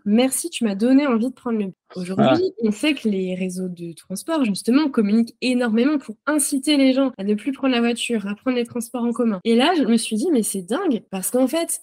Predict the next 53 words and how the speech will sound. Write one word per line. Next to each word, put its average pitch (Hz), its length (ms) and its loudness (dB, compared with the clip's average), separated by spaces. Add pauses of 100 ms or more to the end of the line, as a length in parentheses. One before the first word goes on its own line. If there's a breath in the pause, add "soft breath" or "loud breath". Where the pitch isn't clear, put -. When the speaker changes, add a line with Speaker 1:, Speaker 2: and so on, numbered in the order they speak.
(120)
Speaker 1:
il 214 100 -4
y 214 60 2
a 220 60 2
quelqu'un 233 440 0 (220)
que 233 60 -4
tu 214 320 -4
ne 220 140 0
connais 220 260 4
pas 294 180 0
a 294 60 -4
priori, 226 480 -2
mais 240 300 4
qui 330 120 -6
te 226 80 -6
remercie 233 400 -4
et - 60 -4
qui - 100 -20
te - 140 -20
dit 302 100 -4
que 240 120 -2
toi, 339 300 -6
tu - 140 0
es 359 80 2
la 339 100 2
personne 269 380 4
qui 285 160 -2
a 220 60 0
réussi 269 580 4
à 247 80 0
la 214 120 -4
convaincre. 202 400 -10 (520 soft breath)
Alors, 214 160 -2
selon 254 300 0
toi, 285 400 2
euh, 202 120 -6
pourquoi 285 240 -2
t'as 240 120 -2
réussi 208 260 0
à 202 80 -4
la 185 80 -6
convaincre ? 190 400 -8
Est-ce 262 120 -2
que 220 80 -6
c'est 214 140 -2
cet 208 200 -2
ingrédient 220 420 2
magique, 240 340 0
selon 208 200 -8
toi, 233 120 -4
qui 233 100 -10
fait 196 80 -10
la 190 80 -6
différence ? 196 400 -8